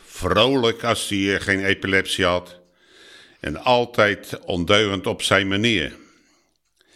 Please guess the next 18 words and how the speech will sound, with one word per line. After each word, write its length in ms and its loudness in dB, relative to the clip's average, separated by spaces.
En 160 -6
dat 200 2
was 160 -2
natuurlijk 380 -4
de 80 -8
eerste 360 -2
ervaring 640 -2
als 140 -2
ouder 480 0
om 340 -2
een 160 -6
kind 340 -2
af 180 -4
te 100 -8
staan. 420 -4
En 220 -6
dat, 340 0
eh, 360 0